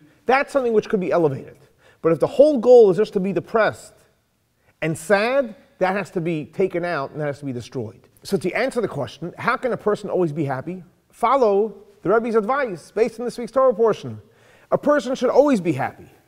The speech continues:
When something's troubling you, if it's something which will bring you to a greater happiness, so that goes under the category of merirus, which means a temporary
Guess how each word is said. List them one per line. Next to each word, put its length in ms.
When 640
something's 480
troubling 500
you, 320
if 220
it's 160
something 400
which 160
will 100
bring 460
you 100
to 200
a 40
greater 400
happiness, 800
so 140
that 220
goes 240
under 200
the 100
category 580
of 80
merirus, 640
which 180
means 220
a 40
temporary 880